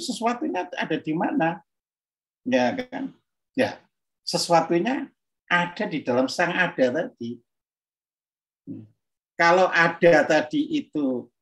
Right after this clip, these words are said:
eh, berada di luarnya dari sesuatu, maka ada itu pun sesuatu. Jadi ada serupa dengan sesuatu. Karena sesuatu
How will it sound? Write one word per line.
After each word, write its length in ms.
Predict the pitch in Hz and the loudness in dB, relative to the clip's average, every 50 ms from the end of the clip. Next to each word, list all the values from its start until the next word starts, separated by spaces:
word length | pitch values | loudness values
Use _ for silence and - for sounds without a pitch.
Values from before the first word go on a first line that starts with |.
| _ _ _ _ _ _ | _ _ _ _ _ _
eh, 600 | 120 127 127 123 127 123 123 123 123 120 117 - - - | -2 0 0 2 2 2 2 2 2 0 0 -2 -4 -4
berada 560 | _ 135 135 135 131 120 - - 147 139 127 - - | _ 4 6 6 6 6 4 4 4 4 4 4 4
di 160 | 139 127 120 | 2 2 2
luarnya 480 | 131 127 139 143 143 135 127 147 143 131 | 2 2 4 2 2 2 2 0 0 0
dari 240 | 127 120 120 113 | 0 -2 -6 -4
sesuatu, 640 | 113 139 131 - 156 165 185 196 - - - 147 143 143 - _ _ _ _ _ - | -6 -8 -8 -4 -2 0 0 0 -2 -6 -10 -10 -10 -12 -14 _ _ _ _ _ -4
maka 560 | 147 143 131 131 - 185 190 185 180 - - _ _ | -2 -2 -2 -2 -4 -4 -4 -4 -4 -8 -12 _ _
ada 320 | 143 160 165 165 - 151 | -2 -2 -2 0 2 4
itu 320 | 131 117 117 117 127 120 - | 4 4 2 -2 -4 -6 -4
pun 240 | - 185 190 190 - | -6 -6 -6 -6 -6
sesuatu. 720 | - 123 - - 101 92 95 107 104 - _ 95 82 78 80 _ _ _ _ _ _ _ _ _ _ _ _ _ _ _ _ _ _ _ _ | -8 -8 -8 -8 -8 -8 -8 -8 -10 -12 _ -16 -16 -16 -20 _ _ _ _ _ _ _ _ _ _ _ _ _ _ _ _ _ _ _ _
Jadi 300 | - 127 117 - 165 175 | -2 -2 0 0 -2 -2
ada 400 | - 143 120 113 - - 165 180 | 0 0 -2 -2 0 2 2 2
serupa 560 | 180 - 160 131 123 120 - - 151 156 156 | 2 2 -2 -2 -2 -4 -4 -4 -6 -6 -6
dengan 320 | - - 104 104 101 107 101 | -8 -8 -8 -6 -6 -6 -8
sesuatu. 680 | - 95 - - 98 87 82 - 101 - _ _ - _ _ _ _ _ - - _ _ _ _ _ _ _ _ _ _ _ - | -10 -14 -14 -12 -10 -10 -10 -10 -12 -16 _ _ -20 _ _ _ _ _ -20 -20 _ _ _ _ _ _ _ _ _ _ _ -2
Karena 800 | 175 175 175 175 175 170 165 170 170 170 160 143 113 98 95 - _ _ _ - - - _ _ _ _ _ | -2 0 0 0 0 -2 0 0 2 2 2 2 0 -2 -6 -12 _ _ _ -20 -20 -20 _ _ _ _ _
sesuatu 720 | - - 175 - - - 175 170 156 156 156 - - 160 | -2 -2 0 0 0 2 2 2 2 2 0 -2 -4 -6